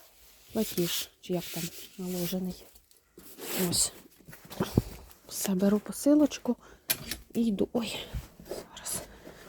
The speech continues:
хвилинку. Ось таке, бачите, ось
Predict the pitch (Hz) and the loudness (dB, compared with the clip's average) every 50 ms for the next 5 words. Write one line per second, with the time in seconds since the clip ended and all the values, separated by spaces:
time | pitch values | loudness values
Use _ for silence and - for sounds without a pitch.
0 | - - - - - 208 190 - - 175 - - 180 - - - - - - - | -10 -8 -4 -2 0 0 -2 -2 -4 -8 -10 -10 -10 -8 -8 -8 -8 -6 -8 -8
1 | - - - - - - - - - - - - - - - - - - - - | -8 -10 -10 -12 -12 -12 -12 -12 -12 -14 -18 -18 -18 -18 -18 -18 -18 -18 -16 -16
2 | - - - - - - - - - - - - - - - - - - - - | -16 -14 -16 -18 -18 -18 -20 -20 -14 -6 -4 -4 -4 -4 -6 -16 -16 -18 -18 -14
3 | - - - - - - - - - - - - - - - - - - - - | -12 -12 -12 -12 -14 -18 -20 -18 -16 -16 -16 -16 -18 -18 -18 -20 -18 -14 -12 -12
4 | - - - - - - - - - - - 226 220 208 - - 233 214 - 214 | -12 -12 -12 -10 -8 -8 -8 -8 -8 -2 0 2 2 2 2 0 0 0 2 2
5 | 196 214 226 226 - 202 - - 190 185 - - - | 4 4 2 2 0 -2 -2 -2 -2 -2 -2 -4 -8